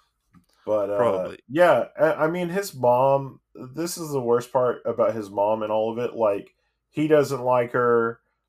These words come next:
Speaker 1: um,
Speaker 2: She doesn't
Speaker 1: and
Speaker 2: like
Speaker 1: you can,
Speaker 2: him.
Speaker 1: you can tell, <laughs> like, when they're around, there's always tension.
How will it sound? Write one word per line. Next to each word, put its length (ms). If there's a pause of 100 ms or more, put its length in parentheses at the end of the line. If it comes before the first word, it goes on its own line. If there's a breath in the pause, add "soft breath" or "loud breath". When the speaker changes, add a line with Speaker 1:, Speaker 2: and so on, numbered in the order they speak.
Speaker 1:
um, 920
Speaker 2:
She 160
doesn't 200
Speaker 1:
and 60
Speaker 2:
like 140
Speaker 1:
you 80
can, 160
Speaker 2:
him. 220 (340)
Speaker 1:
you 220
can 220
tell, 680
<laughs> 40
like, 280
when 160
they're 260
around, 440
there's 180
always 680
tension. 500